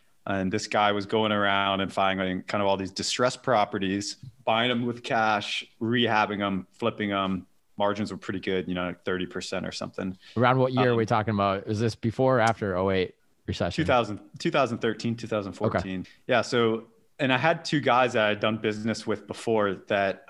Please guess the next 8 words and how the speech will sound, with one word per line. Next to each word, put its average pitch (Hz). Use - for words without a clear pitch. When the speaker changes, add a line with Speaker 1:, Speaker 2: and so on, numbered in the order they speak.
Speaker 1:
I 113
trusted, 101
and 107
they 113
knew 123
this 104
guy 92
and 101